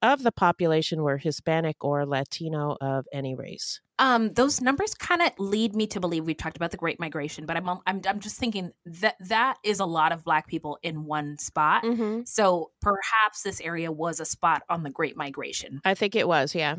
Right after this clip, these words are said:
Speaker 2: I think it was. So now we're gonna get into, uh, Kirkland's early life. Kirkland,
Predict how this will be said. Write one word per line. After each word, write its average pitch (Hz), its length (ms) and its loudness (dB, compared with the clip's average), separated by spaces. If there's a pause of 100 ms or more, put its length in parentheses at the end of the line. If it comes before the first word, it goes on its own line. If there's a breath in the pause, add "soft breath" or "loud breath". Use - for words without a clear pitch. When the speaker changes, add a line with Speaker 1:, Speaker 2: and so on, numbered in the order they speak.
(120)
Speaker 2:
I 190 40 0 (240)
think 220 280 4
it 196 200 0
was. - 420 0 (300 loud breath)
So - 140 0
now 285 180 4
we're 359 80 0
gonna 381 140 0
get 320 120 0
into, 254 720 0 (140)
uh, 196 460 4
Kirkland's 269 680 2
early 294 300 4
life. 160 360 -6
Kirkland, 247 560 0